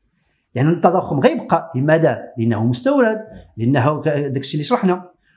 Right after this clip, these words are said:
ولكن نسبه النمو غتبقى ضعيفه. دابا غيكون عندنا نسبه النمو ضعيفه ونسبه التضخم عاليه،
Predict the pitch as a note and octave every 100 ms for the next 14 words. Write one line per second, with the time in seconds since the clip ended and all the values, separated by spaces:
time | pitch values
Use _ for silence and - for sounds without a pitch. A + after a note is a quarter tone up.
0 | _ _ _ F3+ A#3 A#3 B3 A#3+ A#3 C4+
1 | C4+ G#3+ - A#3+ A#3+ C4 G#3 - - -
2 | _ _ _ G2 - _ _ _ _ _
3 | _ G3 A#3 A3 A3 A3+ G3 G3+ G3+ G3+
4 | - F3 F#3 E3 E3+ F3+ F3 E3+ D#3+ C3+
5 | - - _ _ A#2+ C3 G#3 A#3+ - C#4+
6 | - - _ _ C#3 E3+ D3+ D#3+ E3+ -
7 | - C3 G#2+ G#2+ G2+ F#2+ -